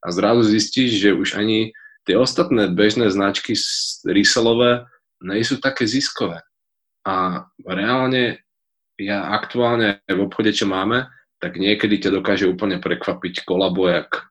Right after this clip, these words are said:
eh, kos x Uniqlo. Že to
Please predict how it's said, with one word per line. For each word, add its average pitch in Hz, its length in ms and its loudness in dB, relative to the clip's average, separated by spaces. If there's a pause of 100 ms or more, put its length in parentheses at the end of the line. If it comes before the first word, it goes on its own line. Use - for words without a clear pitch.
eh, 120 360 -4 (840)
kos 110 440 2
x 98 280 -2
Uniqlo. 104 520 2 (480)
Že - 200 -4
to - 80 0